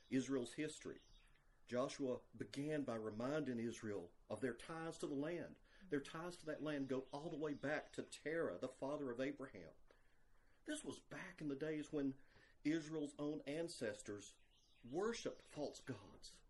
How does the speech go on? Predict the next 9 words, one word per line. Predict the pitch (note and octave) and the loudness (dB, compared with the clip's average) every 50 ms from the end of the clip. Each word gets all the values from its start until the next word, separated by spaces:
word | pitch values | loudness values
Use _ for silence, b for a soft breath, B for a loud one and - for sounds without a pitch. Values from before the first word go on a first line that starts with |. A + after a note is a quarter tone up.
| - - - | -6 0 2
They | C3+ C#3 | 4 6
lived | C3+ C#3+ E3+ F3 F3 C#3+ C#3 | 6 6 6 6 4 4 2
in | D3 C3+ - - | 0 0 -2 -2
Ur | E3 E3+ E3+ D#3 D3 | 0 2 4 4 4
of | C3+ | 2
the | C3 - - | 0 -4 -4
Chaldees. | - D#3 D3+ D#3+ D3+ E3+ G3+ G3 F3+ C3+ - - - - B B B B B B B B B B B - | -4 -4 -4 -2 -2 -2 -2 -2 -4 -6 -8 -10 -12 -14 B B B B B B B B B B B -10
And | D#3+ D3+ | -10 -8
Joshua | - D#3 D3+ D3+ D3+ - - | -8 -8 -8 -8 -6 -4 -4